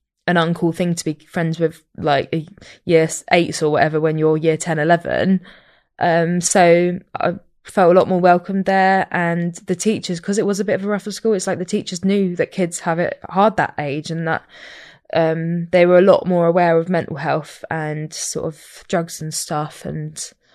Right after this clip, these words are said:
all that, that acting out is usually because the kid's feeling shit. And I was never made to feel like I was in trouble for being mentally ill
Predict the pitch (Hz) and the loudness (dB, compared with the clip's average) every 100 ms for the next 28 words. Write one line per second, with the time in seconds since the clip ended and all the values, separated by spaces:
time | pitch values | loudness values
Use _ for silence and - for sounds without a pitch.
0 | _ - 170 170 - 175 170 165 - 160 | _ -2 2 2 0 0 2 2 -2 -6
1 | 165 160 147 - 156 139 165 151 160 156 | -4 -2 -2 -4 -10 -6 -4 -4 -6 -10
2 | 165 165 151 156 165 156 - 151 143 - | -8 -6 -6 -6 -6 -8 -6 -6 -6 -8
3 | - 143 - _ _ _ _ - - _ | -2 -2 -2 _ _ _ _ -20 -20 _
4 | _ _ - 165 165 156 160 - 165 170 | _ _ -10 -6 -4 -4 -4 0 0 2
5 | 185 175 175 170 170 175 170 - 170 160 | 0 2 0 0 -2 -4 -12 -2 0 2
6 | 156 160 160 _ _ _ _ _ _ _ | 2 0 -6 _ _ _ _ _ _ _
7 | _ - 165 156 _ _ - _ - 156 | _ -2 -2 -2 _ _ -20 _ -6 -4
8 | 160 151 - 180 156 151 147 - 151 151 | -4 -6 -4 -2 0 -2 -4 -2 -2 -2
9 | 160 156 156 156 160 160 156 202 320 | -4 -4 -6 -8 -6 -4 0 2 0